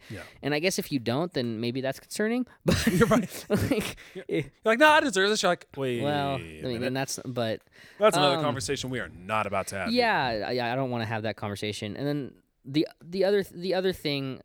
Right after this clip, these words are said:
Speaker 2: that goes along with that anxious spirit, you know, is that, um, I, I,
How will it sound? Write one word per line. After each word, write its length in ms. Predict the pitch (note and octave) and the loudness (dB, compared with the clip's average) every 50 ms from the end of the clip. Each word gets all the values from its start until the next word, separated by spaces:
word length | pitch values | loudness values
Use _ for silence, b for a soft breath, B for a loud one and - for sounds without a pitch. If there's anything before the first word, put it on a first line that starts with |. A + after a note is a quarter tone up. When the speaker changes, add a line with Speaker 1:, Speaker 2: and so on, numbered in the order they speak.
| - - | -18 -12
Speaker 2:
that 200 | C3 C3 C3 B2 | -6 -6 -4 -2
goes 180 | C#3+ C#3 C3 D3 | 0 0 0 0
along 260 | C#3 C3 C3 C3 C3+ | -2 -2 -2 -2 -4
with 120 | C3 B2 - | -4 -4 -4
that 160 | A#2 A2 - - | -4 -6 -6 -6
anxious 360 | A2+ A#2 A#2 - - A2+ - | -8 -8 -6 -6 -6 -4 -4
spirit, 360 | - - - G#2 G#2+ A#2 G2+ D#2+ | -4 -4 -4 -4 -4 -4 -4 -4
you 80 | A#2+ | -6
know, 240 | B2 B2 B2+ B2+ C3 | -6 -6 -6 -6 -6
is 220 | F2+ G#2+ A2 A2 A#2 | -6 -8 -8 -8 -8
that, 240 | G#2+ G2+ F#2+ - _ B B B B B B B B B | -8 -6 -8 -8 _ B B B B B B B B B
um, 380 | - G2 F#2+ F2 E2+ E2+ E2+ F#2 _ _ _ _ _ _ _ _ _ _ _ _ _ _ _ _ _ - | -14 -12 -12 -12 -12 -14 -16 -18 _ _ _ _ _ _ _ _ _ _ _ _ _ _ _ _ _ -12
I, 120 | - C#3 - - - | -12 -12 -12 -12 -10
I, 200 | - E3+ D3+ - | -8 -8 -8 -8